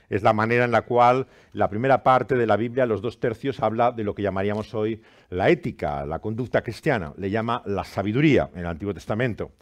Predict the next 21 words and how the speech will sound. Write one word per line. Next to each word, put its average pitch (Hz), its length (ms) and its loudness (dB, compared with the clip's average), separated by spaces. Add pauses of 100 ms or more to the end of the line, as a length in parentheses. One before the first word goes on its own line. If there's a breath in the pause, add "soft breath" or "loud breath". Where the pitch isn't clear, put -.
(640 loud breath)
Pero 156 320 2 (220)
de 113 160 0
esta 165 240 2
carecía 101 800 0
el 87 180 -4
rey 90 320 -2
de 85 100 -4
Israel. 82 540 -2
Lo 131 220 -2
que 170 100 -2
tenía 147 400 -2
era 131 120 0
astucia. 87 580 -10 (840 soft breath)
Y 117 100 2
en 139 80 2
la 160 80 8
astucia 170 500 2
vemos 147 560 -2
que, 127 540 0
como 120 180 -6
siempre, 147 580 0